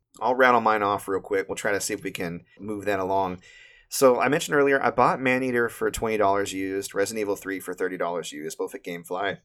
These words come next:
If you don't know, GameFly is a rental service where you can, like, rent games, you know, kinda like the, the old Netflix model where you could get stuff delivered to your house.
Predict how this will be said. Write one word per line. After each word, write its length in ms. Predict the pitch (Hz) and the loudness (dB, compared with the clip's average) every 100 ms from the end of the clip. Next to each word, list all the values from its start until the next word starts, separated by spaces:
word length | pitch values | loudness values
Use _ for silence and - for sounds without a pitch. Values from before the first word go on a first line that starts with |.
| _ _ _ _ | _ _ _ _
If 100 | 113 | -10
you 40 | 123 | -4
don't 160 | 131 107 | -4 -2
know, 280 | 104 101 98 _ _ _ _ _ _ _ _ - 98 | -4 -4 -8 _ _ _ _ _ _ _ _ -20 -6
GameFly 460 | 117 131 143 139 | -4 -2 0 2
is 120 | 120 | 2
a 40 | 107 | -2
rental 260 | 95 104 | -4 -4
service 420 | 110 127 123 127 - | -2 -2 -2 -4 -6
where 100 | 107 | -8
you 100 | 98 | -8
can, 120 | 98 | -8
like, 160 | 90 | -8
rent 200 | 90 95 | -8 -8
games, 540 | - 85 92 95 - - - | -8 -10 -10 -10 -12 -14 -12
you 60 | |
know, 80 | 90 | -10
kinda 180 | - 104 | -4 -4
like 160 | 90 87 | -4 -8
the, 280 | - 82 - | -6 -6 -4
the 100 | 90 | -4
old 180 | 87 98 | -2 -2
Netflix 440 | 110 - 123 123 | -4 -4 -4 -4
model 380 | 127 123 131 127 _ - | -2 -2 -2 -6 _ -10
where 120 | 101 | -8
you 100 | 98 | -6
could 140 | 104 | -8
get 280 | 101 104 - | -4 -6 -6
stuff 240 | - 101 - | -6 -6 -4
delivered 260 | 98 95 | -6 -6
to 60 | 92 | -6
your 100 | 98 | -4
house. 360 | 95 104 - | -4 -6 -10